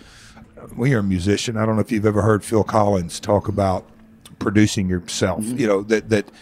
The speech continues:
Speaker 1: sometimes you can rise up so hard f-, to the top,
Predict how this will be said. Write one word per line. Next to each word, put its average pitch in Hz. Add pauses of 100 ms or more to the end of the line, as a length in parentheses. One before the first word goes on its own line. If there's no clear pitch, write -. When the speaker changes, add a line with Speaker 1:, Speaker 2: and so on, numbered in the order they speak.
(160)
Speaker 1:
sometimes 123 (400)
you 117
can 110
rise 131
up 131
so 147
hard 139
f-, -
to 156
the 139
top, 127